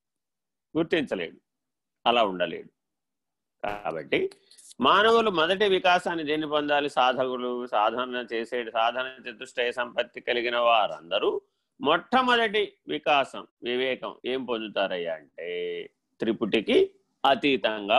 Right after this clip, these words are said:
ఉండాలి. అతీతంగా ఉండి త్రిపుటిని చూస్తూ ఉంటాడు.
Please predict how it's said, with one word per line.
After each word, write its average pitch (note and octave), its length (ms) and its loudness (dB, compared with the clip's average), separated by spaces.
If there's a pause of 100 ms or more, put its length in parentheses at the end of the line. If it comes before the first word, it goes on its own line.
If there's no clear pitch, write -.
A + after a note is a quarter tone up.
(120)
ఉండాలి. F2+ 440 -4 (720)
అతీతంగా G#3+ 640 2 (180)
ఉండి C4 300 -8
త్రిపుటిని D4+ 460 -6
చూస్తూ B3+ 240 -8 (120)
ఉంటాడు. - 300 -12